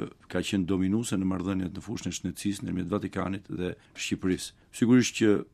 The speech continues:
largohem nga, nga Vatikani me një impresion të jashtëzakonshëm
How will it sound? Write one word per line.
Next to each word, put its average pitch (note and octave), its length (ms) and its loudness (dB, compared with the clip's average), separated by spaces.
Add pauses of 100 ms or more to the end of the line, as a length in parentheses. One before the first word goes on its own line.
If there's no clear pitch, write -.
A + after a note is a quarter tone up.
(140)
largohem G2+ 400 4
nga, G2 60 2 (420)
nga F#2+ 180 0 (300)
Vatikani F#2+ 540 0 (260)
me F2+ 240 0
një F#2 160 0
impresion F2+ 480 -4
të F2+ 140 -2
jashtëzakonshëm F2+ 580 -2